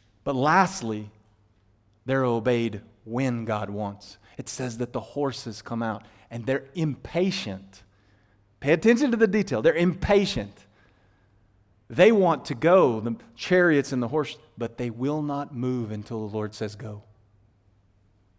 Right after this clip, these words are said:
And this, the image you're getting in this is God is in control, Israel. That's the point. He's in control.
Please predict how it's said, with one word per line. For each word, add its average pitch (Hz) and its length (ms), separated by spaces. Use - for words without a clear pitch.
And 135 140
this, - 220
the 160 220
image 185 460
you're 143 100
getting 139 500
in 135 120
this 123 260
is 127 160
God 127 480
is 120 200
in 123 220
control, 120 1080
Israel. 110 600
That's - 300
the - 100
point. 143 380
He's 165 260
in 160 180
control. 156 920